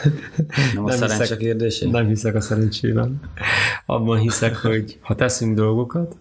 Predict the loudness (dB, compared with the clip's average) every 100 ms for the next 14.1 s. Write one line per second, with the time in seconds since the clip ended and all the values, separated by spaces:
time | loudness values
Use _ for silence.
0 | -2 -2 0 0 2 0 0 0 0 2
1 | 2 2 2 0 -4 -20 -12 -4 -2 2
2 | 2 2 0 0 2 2 2 2 0 2
3 | 2 2 0 -2 0 2 0 -8 -20 -20
4 | -20 _ _ -2 0 2 0 2 0 2
5 | 2 2 0 2 2 2 -2 -8 -10 -20
6 | -20 -20 _ -2 0 0 0 0 0 0
7 | 0 0 2 2 2 0 0 0 -2 -2
8 | -4 -10 -16 -4 -4 -2 0 0 0 -2
9 | 0 2 0 0 0 2 0 0 0 0
10 | 0 0 0 2 2 0 -2 0 2 0
11 | -2 -2 0 2 2 0 0 0 0 2
12 | 2 2 0 0 0 0 0 2 2 0
13 | 2 2 4 2 2 2 2 0 0 -2